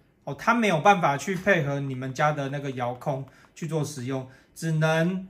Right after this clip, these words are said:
使用滑鼠模式啊，哦，就像这个箭头这样跑来跑去，然后再去选择。哦，因此，因此操控起来会非常的困难。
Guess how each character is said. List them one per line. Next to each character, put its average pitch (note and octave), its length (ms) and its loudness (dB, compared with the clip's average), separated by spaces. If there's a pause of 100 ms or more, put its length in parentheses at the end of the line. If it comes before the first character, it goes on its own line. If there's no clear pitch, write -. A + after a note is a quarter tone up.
使 - 300 -6
用 G3 260 4
滑 C#3 300 -2
鼠 C3+ 240 -4
模 B2+ 300 -6
式 C3+ 240 -6
啊， A#2+ 160 -6
哦， A#2+ 100 -6
就 D#3 80 -4
像 E3+ 180 -2
这 E3 80 -6
个 D#3 120 -4
箭 D#3+ 200 -4
头 C3 160 -6
这 C#3+ 80 -6
样 D3+ 120 -4
跑 C3+ 120 -8
来 B2+ 60 -6
跑 B2 220 -8
去， D3 160 -8
然 C3+ 100 -4
后 C#3 100 -6
再 C#3+ 140 -6
去 C#3 320 -8 (300)
选 B2 440 -6
择。 A#2+ 440 -10 (360)
哦， D#3 140 0
因 B3+ 160 0
此， - 300 -4
因 C4 180 -2
此 E3 160 -2
操 G#3 220 8
控 G#3+ 200 4
起 E3 140 -2
来 C#3 100 0
会 F#3 200 2
非 F#3+ 280 0
常 D#3 200 -4
的 C3+ 80 -6
困 C#3 360 -2
难。 A2+ 300 -8